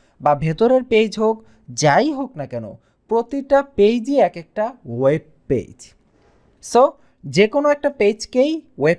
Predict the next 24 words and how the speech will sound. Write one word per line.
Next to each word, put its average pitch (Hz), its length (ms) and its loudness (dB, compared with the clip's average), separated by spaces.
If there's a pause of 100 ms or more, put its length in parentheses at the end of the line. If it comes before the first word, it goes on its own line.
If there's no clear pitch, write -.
পেজ 196 240 0
বলা 120 220 0
হয়ে 131 200 -4
থাকে 165 260 -8 (220)
এক - 120 -10
কথায়। 110 340 -10
এবং 202 240 0
এখন 226 240 -2
সেটা 247 220 -10
হোম 185 240 -6
পেজ 214 240 -8
হতে 190 160 -10
পারে, 180 300 -2 (280)
এরকম 180 360 -4
একটি 196 160 -4
ল্যান্ডিং 165 420 2
পেজ 175 280 -2
হতে 156 160 -8
পারে। 147 260 2 (260)
ল্যান্ডিং 202 420 2
পেজ 269 220 -8
আবার 254 260 -6
কী 233 80 -10
জিনিস? 247 360 -8